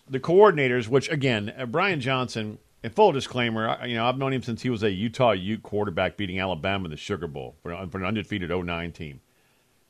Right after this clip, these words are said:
They didn't adapt, Amber. They were ten and one, and the league caught up with them, right? And he didn't adapt. Defensive side of the ball, they, you had to,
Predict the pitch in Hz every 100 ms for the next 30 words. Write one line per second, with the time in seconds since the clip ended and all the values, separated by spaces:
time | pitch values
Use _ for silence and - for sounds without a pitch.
0 | _ _ _ _ _ _ _ _ _ _
1 | _ - 135 180 220 139 117 123 92 -
2 | _ - 104 95 90 95 - 123 117 -
3 | 170 147 127 135 113 107 - - 113 98
4 | 127 110 127 113 98 90 69 65 - 98
5 | 131 - 110 120 117 135 135 131 - 98
6 | 101 87 - _ _ _ _ _ _ _
7 | 117 113 143 165 143 117 143 131 110 123
8 | 120 123 131 123 131 127 117